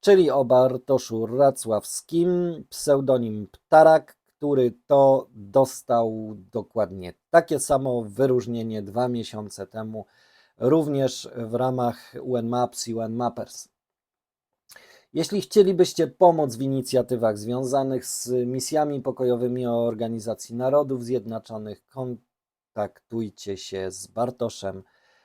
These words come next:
albo z Włodkiem. I na koniec drobna informacja z naszego podwórka, mianowicie prywata. Chciałem bardzo podziękować kolegom Piotrowi i ko-, y,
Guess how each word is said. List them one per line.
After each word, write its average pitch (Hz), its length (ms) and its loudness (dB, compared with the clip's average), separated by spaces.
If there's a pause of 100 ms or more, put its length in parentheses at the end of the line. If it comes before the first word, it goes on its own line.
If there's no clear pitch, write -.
(240)
albo 113 420 -2
z 110 120 -6
Włodkiem. 127 580 2 (1500)
I 247 140 -2
na 247 140 8
koniec 165 580 6
drobna 143 440 6
informacja 113 760 -4
z 92 160 -8
naszego 190 440 4
podwórka, 156 640 4
mianowicie 131 1040 2
prywata. 147 640 4
Chciałem 107 680 0
bardzo 127 560 8
podziękować 104 760 -8
kolegom 95 540 -6
Piotrowi 151 880 4
i 110 80 -8
ko-, 104 460 -6
y, 104 360 -8